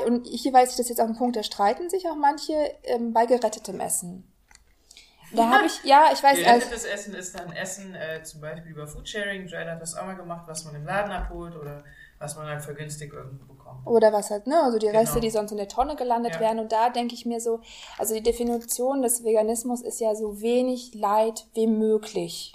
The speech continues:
Speaker 2: Okay.
Speaker 1: zu machen,
Speaker 2: Ja.
Speaker 1: anzu-, verrichten. Wie möglich, was man kann. Und ich denke, Lebensmittel zu produzieren, nicht zu konsumieren und dann z-, wegzuwerfen,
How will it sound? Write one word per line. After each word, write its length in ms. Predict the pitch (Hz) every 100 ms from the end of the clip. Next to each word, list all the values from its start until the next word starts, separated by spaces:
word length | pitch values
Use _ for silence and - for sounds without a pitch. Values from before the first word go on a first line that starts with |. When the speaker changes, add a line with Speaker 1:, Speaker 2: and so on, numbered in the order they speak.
| -
Speaker 2:
Okay. 340 | - 170 165 _ -
Speaker 1:
zu 140 | -
machen, 280 | 185 175 - - 190
Speaker 2:
Ja. 80 | 185
Speaker 1:
anzu-, 460 | 208 190 196 - 233 226 - - - 202 202 196
verrichten. 600 | 208 202 - - 180 185 - _ _ _ _
Wie 180 | 262 294
möglich, 680 | 262 214 214 - - - -
was 160 | 196
man 160 | 208 202
kann. 340 | 202 202 190 - _ - - - - - - _
Und 320 | 233 226 226
ich 220 | 226 220 -
denke, 720 | 247 277 - 226 202 196 - - - - -
Lebensmittel 680 | 220 262 339 330 285 269
zu 160 | 269 247
produzieren, 1000 | - 240 233 233 - 220 202 190 190 214
nicht 320 | 220 254 294
zu 100 | -
konsumieren 560 | 269 247 233 226 220 208
und 200 | 202 -
dann 280 | 226 269 320
z-, 200 | - 240
wegzuwerfen, 960 | 247 - 262 220 196 190 202 190 196